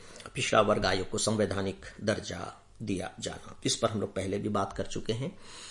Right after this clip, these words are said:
अ, आज थोड़ी सी बात करेंगे, और मुझे ऐसा लगता है कि इस पर definitely articles और editorial comments आएंगे,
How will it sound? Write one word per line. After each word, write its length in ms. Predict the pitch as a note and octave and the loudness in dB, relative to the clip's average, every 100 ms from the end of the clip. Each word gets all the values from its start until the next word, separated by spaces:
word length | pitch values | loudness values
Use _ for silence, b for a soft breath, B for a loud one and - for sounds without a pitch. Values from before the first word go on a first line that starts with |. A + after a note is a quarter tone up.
| B B B B B - | B B B B B 0
अ, 200 | A#2 - - | 0 2 4
आज 280 | B2+ - C#3 | 4 8 8
थोड़ी 140 | B2+ | 8
सी 140 | - | 6
बात 280 | A2 A2 - | 6 6 6
करेंगे, 380 | A2+ A2 A#2 D#3 - - | 2 2 0 -2 -6 -2
और 200 | A#2 G#2+ C#3+ | 0 2 4
मुझे 240 | C#3 C#3 | 6 6
ऐसा 180 | A#2+ A2+ | 6 6
लगता 260 | G#2+ - | 4 2
है 120 | A2 A2 | 0 2
कि 120 | G2+ | 2
इस 100 | - | 0
पर 280 | G#2 G2 G#2 | 2 2 2
definitely 460 | A2+ G#2 G2+ G2 | 2 0 0 0
articles 680 | G#2 G2+ - A2 G2 - - | 2 0 0 2 4 4 4
और 360 | F#2+ F#2+ F#2+ G2+ | 4 4 2 2
editorial 440 | G2+ G2+ G2+ G#2 | 0 2 2 2
comments 640 | G2 G2+ G2+ G2+ F#2+ - - | 2 2 4 4 4 2 2
आएंगे, 500 | A2+ C3 C3 G2+ - | 4 6 6 4 0